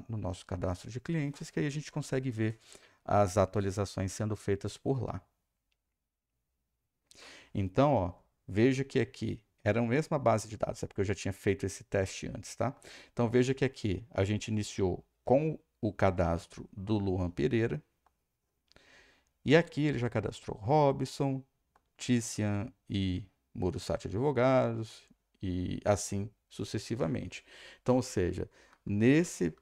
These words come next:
processo, isso aqui, pessoal, parece que são pessoas físicas, mas porque provavelmente são meis, tá? Como eles estão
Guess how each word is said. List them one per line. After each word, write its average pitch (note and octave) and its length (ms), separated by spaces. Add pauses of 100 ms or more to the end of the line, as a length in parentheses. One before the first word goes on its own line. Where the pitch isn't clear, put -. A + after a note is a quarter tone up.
(120)
processo, - 760
isso B2 220
aqui, D#3 260
pessoal, G#2 320
parece G#2 360
que - 60
são B2+ 120
pessoas - 420
físicas, A#2+ 400
mas A#2 180
porque B2 140
provavelmente A#2+ 480
são D3+ 180
meis, G2 440
tá? G2+ 200 (360)
Como A#2+ 260
eles B2 240
estão G2 600